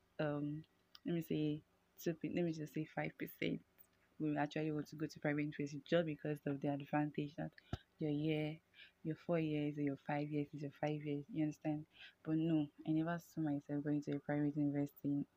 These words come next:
Bowen University was never in the picture. So how did it come to be in the picture? So, um, okay,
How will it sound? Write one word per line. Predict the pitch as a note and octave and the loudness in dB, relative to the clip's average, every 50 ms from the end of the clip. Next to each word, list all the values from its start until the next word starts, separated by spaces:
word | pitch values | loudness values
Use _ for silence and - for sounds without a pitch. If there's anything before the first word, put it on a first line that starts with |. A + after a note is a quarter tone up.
| _ - | _ -14
Bowen | D3 - E3 E3+ E3+ F3 E3+ D#3+ D#3 D3+ D#3 D#3 - _ - | -8 -4 0 0 2 2 2 2 0 0 -2 -6 -10 _ -4
University | E3 D3+ C#3+ D#3 D3+ D3+ - - - D#3+ D3+ D#3 - _ _ _ _ _ _ - | -4 -2 0 0 -2 -2 -4 -8 -6 -6 -6 -6 -8 _ _ _ _ _ _ -6
was | D3+ D3 C#3+ C#3+ D3 | -2 -2 -2 0 0
never | D3 D3 D3 D3 D3+ D3+ D3+ D#3 D3+ D3+ G#3 - - - | 0 2 4 2 2 2 2 2 2 2 2 0 -2 0
in | E3 D3+ C#3 | 0 0 0
the | C#3 | 0
picture. | C3+ - D3+ D3 - - - - C#3+ D3 E3 - _ _ _ - - - - - - - _ - | -2 -4 -6 -6 -6 -6 -4 -2 -2 -2 -4 -8 _ _ _ -20 -20 -16 -16 -16 -16 -16 _ -4
So | E3+ E3 E3 D#3 D#3 D#3 D#3+ _ _ - - - - - | -2 0 0 0 0 -4 -6 _ _ -20 -20 -16 -6 0
how | F#3+ F#3+ | 2 2
did | F3 E3+ D#3+ | 2 2 0
it | E3 E3 | -2 0
come | - D#3 D3 D3 C#3+ D3 - _ _ _ _ _ _ _ _ _ - - - _ _ _ _ _ _ _ _ _ _ _ - - _ _ _ _ _ _ _ _ _ _ _ _ _ _ _ _ _ _ _ _ _ _ _ _ _ - - | 0 2 2 2 2 0 -2 _ _ _ _ _ _ _ _ _ -20 -20 -20 _ _ _ _ _ _ _ _ _ _ _ -20 -20 _ _ _ _ _ _ _ _ _ _ _ _ _ _ _ _ _ _ _ _ _ _ _ _ _ -14 -10
to | - | -6
be | D#3 D#3 D#3 | 0 2 2
in | D3+ | 2
the | C#3+ D3 | 2 0
picture? | - D3 - - - D3 - - - _ _ _ _ _ _ _ _ _ _ _ - - - - - - - _ - | -2 -4 -4 -2 -2 -2 -2 -2 -6 _ _ _ _ _ _ _ _ _ _ _ -20 -20 -20 -20 -20 -20 -20 _ -18
So, | - - E3 D3+ - - C#4 - - - | -8 -2 -2 -2 -2 -2 -8 -8 -4 -2
um, | E3 E3 D#3+ D#3+ D#3+ D#3 D#3 D#3 E3 E3+ - - - _ _ _ _ _ _ _ _ _ _ _ _ _ _ _ _ _ _ _ _ _ - - _ _ _ _ _ - F3 | 0 0 2 0 -2 -2 -4 -6 -8 -10 -12 -16 -20 _ _ _ _ _ _ _ _ _ _ _ _ _ _ _ _ _ _ _ _ _ -20 -20 _ _ _ _ _ -4 -2
okay, | E3+ E3+ E3 D#3+ E3 E3 | 0 0 0 0 0 -2